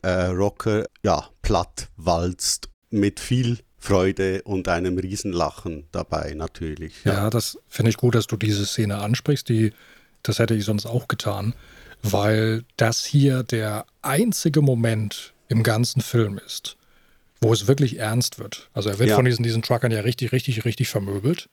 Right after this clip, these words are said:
Speaker 1: Ja, ja, man hat, also dort hat man wirklich das Gefühl, oh, jetzt könnte der Film vielleicht zu ernst werden.
Speaker 2: Ja, ja, genau. Und
Speaker 1: Ja,
Speaker 2: er,
Speaker 1: ja.
Speaker 2: er schleppt sich dann mit ganz schweren Schritten dann zu seiner, zu, zu seiner Zugmaschine,
Speaker 1: Ja.
Speaker 2: äh,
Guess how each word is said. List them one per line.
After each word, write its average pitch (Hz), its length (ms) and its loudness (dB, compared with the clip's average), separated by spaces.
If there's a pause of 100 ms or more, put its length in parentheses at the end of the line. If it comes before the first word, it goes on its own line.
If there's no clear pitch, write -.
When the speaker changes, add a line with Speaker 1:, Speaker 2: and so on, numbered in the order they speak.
(220)
Speaker 1:
Ja, 165 260 -2 (200)
ja, 139 160 -2 (120)
man 120 240 -2
hat, - 340 -4
also 113 300 0
dort 113 340 0
hat 135 160 -2
man 113 180 -2
wirklich 131 280 -4
das - 220 -2
Gefühl, 135 600 -2
oh, 135 300 0
jetzt 123 240 -2
könnte 117 260 0
der - 180 -8
Film 120 340 -2
vielleicht 107 500 -4
zu 147 220 2
ernst 127 580 0
werden. 110 560 -4
Speaker 2:
Ja, 113 240 4
ja, 120 160 2
genau. 113 320 0
Und 139 160 2
Speaker 1:
Ja, 113 80 0
Speaker 2:
er, 117 220 0
Speaker 1:
ja. 110 140 -4 (100)
Speaker 2:
er 120 140 2
schleppt 131 360 0
sich 117 100 0
dann 117 160 2
mit 113 140 -2
ganz 131 320 0
schweren 123 340 2
Schritten 135 380 0
dann 117 160 0
zu 120 160 -4
seiner, 104 400 -2 (420)
zu, - 220 -6
zu 135 180 0
seiner 107 320 0
Zugmaschine, 131 840 2 (540)
Speaker 1:
Ja. 110 360 0
Speaker 2:
äh, 110 40 -4